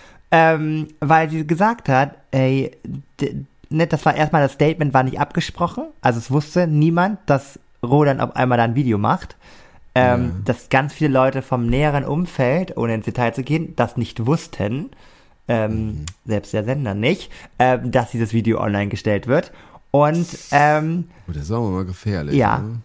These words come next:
Speaker 1: Und das Problem ist, dass, das, das konnte ich mir auch schon denken, ähm, da gehören ja auch ganz viele Menschen dazu, die da arbeiten. Es ist ja
Speaker 2: Ja,
Speaker 1: nicht,
Speaker 2: ja.
Speaker 1: äh,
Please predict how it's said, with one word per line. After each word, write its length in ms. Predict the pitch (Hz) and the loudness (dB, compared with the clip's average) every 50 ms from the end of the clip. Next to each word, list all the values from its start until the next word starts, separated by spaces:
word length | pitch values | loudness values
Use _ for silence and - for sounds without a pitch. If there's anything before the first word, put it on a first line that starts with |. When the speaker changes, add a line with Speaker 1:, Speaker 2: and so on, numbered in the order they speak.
| - | -2
Speaker 1:
Und 100 | 143 147 | 0 2
das 140 | 147 143 147 | 2 0 -2
Problem 420 | - - 135 - 180 254 330 - | -2 -6 -2 0 0 0 0 0
ist, 260 | - 120 135 151 - - - | 0 0 0 0 -2 -8 -10
dass, 300 | - 135 127 123 - - | -4 0 0 0 0 -2
das, 200 | - 113 107 - - | -4 -4 -4 -4 -4
das 240 | - 92 - - | -6 -8 -8 -6
konnte 200 | - - 123 - | -4 -4 -4 -2
ich 80 | 104 98 | -2 -2
mir 140 | 117 107 107 | 0 0 0
auch 80 | 131 | -2
schon 160 | - - 143 117 | -2 -2 -2 -2
denken, 300 | 113 113 110 113 110 107 - - - - - _ - - - - - | -2 -2 -2 -2 -4 -6 -8 -16 -20 -20 -20 _ -20 -20 -16 -6 0
ähm, 240 | 123 123 113 117 - - _ _ _ _ - - - - | 2 2 2 0 -2 -8 _ _ _ _ -20 -20 -10 -4
da 160 | - 143 139 | 0 0 0
gehören 340 | 127 135 147 135 156 175 180 | 2 2 2 4 4 2 2
ja 160 | 180 165 143 | 2 2 2
auch 60 | 143 - | 2 2
ganz 180 | 160 170 165 | 0 0 0
viele 180 | - 160 156 151 | 0 0 0 2
Menschen 280 | 147 151 156 147 156 | 2 0 0 0 0
dazu, 180 | 151 139 143 - | 0 0 0 0
die 120 | 151 147 | -2 2
da 120 | 131 131 - | 2 2 4
arbeiten. 600 | - 156 165 151 139 - - - 104 98 98 - - _ _ _ - | 4 4 2 2 2 0 -2 -2 -4 -4 -4 -6 -10 _ _ _ -4
Es 100 | 113 117 | -4 -2
ist 240 | 127 139 - - - | -2 -4 -4 0 0
ja 120 | 139 127 | 2 2
Speaker 2:
Ja, 60 | 127 | 2
Speaker 1:
nicht, 360 | 131 143 117 110 95 85 82 87 | 2 0 0 0 -2 -6 -8 -6
Speaker 2:
ja. 340 | - 127 123 123 123 120 120 | -2 2 4 4 4 4 2
Speaker 1:
äh, 40 | 120 | 0